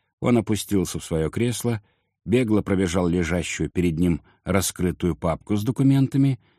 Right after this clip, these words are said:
и сказал: «Господин Лемон, я пригласил вас для беседы, чтобы выяснить некоторые интересующие меня моменты из жизни вашего бывшего начальника, криминаль-секретаря Шлафа»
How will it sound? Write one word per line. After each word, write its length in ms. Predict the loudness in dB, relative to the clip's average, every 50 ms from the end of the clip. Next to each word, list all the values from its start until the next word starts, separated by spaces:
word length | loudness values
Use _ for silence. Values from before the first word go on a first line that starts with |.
| _ _ _
и 140 | -2 -2 -2
сказал: 800 | -2 -4 -6 -4 -4 -2 -2 -2 -2 -2 -2 -4 -6 -8 -12 -18 _ _ _ _ _ _ _ _ _ _ _ _ _ _ _ _ -4
«Господин 600 | -4 -2 -2 -2 0 0 2 2 2 2 2 2
Лемон, 440 | 0 -2 -4 -6 -6 -6 -8 -8 -12 _ _ _ _ _ _ _ _ _ _ _ _ _
я 180 | -4 -4 -2
пригласил 640 | -2 0 0 2 2 2 0 0 0 -2 0 0 0
вас 240 | 0 0 -2 -2 0
для 180 | 2 2 2
беседы, 440 | 2 2 0 0 0 -2 0 0 -2
чтобы 260 | -2 0 0 2 2
выяснить 600 | 2 0 0 0 0 0 0 0 0 0 -2 -4 0
некоторые 880 | 2 4 4 4 4 2 2 -2 -4 -2 0 0 2 4 4 4 4
интересующие 880 | 4 2 2 2 0 0 0 -2 0 0 2 2 0 0 2 4 6
меня 260 | 6 6 6 6 6 4
моменты 480 | 4 4 4 4 4 2 2 2 2
из 120 | 2 2 2
жизни 600 | 0 0 0 0 0 2 2 4 2 2 0 -4 _ _ _ _ _ _ _
вашего 600 | -2 0 0 0 0 0 0 0 0 2 2 2
бывшего 440 | 2 2 0 0 0 -2 0 2 4
начальника, 840 | 4 4 2 2 2 2 2 2 2 2 0 -2 -2 -4 -6 -6 -6 -10 _ _ _ _ _
криминаль-секретаря 1200 | _ 2 6 8 8 8 8 6 4 2 0 -4 -4 -2 0 0 0 2 0 0 0 0 -2 -4 -6 -6
Шлафа» 920 | -6 -4 -2 -2 0 0 0 0 0 -2 -6 -10 -10 -10 -10 -10 -10 -14